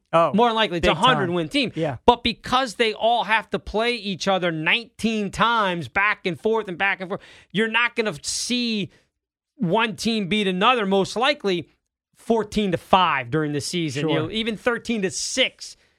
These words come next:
Speaker 2: is kinda dominating that. So I think it's gonna be tougher for those teams to get to that ninety-five, ninety-eight, a hundred win pace unless they really dominate the other leagues. But the Yankees, what they did not do in the offseason, which surprised a lot of people,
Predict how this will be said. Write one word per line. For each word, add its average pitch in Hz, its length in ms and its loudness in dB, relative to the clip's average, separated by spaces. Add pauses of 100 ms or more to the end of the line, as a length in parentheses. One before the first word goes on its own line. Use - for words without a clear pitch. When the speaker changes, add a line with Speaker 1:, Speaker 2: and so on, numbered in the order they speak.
(140)
Speaker 2:
is - 80 -12
kinda 208 220 2
dominating 196 580 2
that. 170 160 -2
So 220 80 -4
I 226 80 2
think 254 200 -4
it's - 100 -4
gonna 262 100 2
be 220 100 -4
tougher 247 400 0
for 208 160 -2
those 196 220 -2
teams 196 240 -4
to 170 120 -4
get 143 340 -2
to 196 80 -6
that 180 200 0
ninety-five, 175 680 0
ninety-eight, 175 500 -2 (340)
a 175 100 2
hundred 190 280 0
win 165 220 0
pace 240 400 -2
unless 185 240 0
they 165 140 0
really 190 520 -2
dominate 165 460 -2
the 156 100 -2
other 151 160 -2
leagues. 208 320 -4
But 190 220 -2 (500)
the 190 80 0
Yankees, 220 640 0
what 208 180 0
they 196 160 0
did 156 260 0
not 220 300 0 (100)
do 123 280 -4 (240)
in 175 140 0
the 165 120 -2
offseason, 143 720 -4
which 170 220 -2
surprised 190 640 0
a 202 60 0
lot 156 220 0
of 127 100 -8
people, 143 420 -8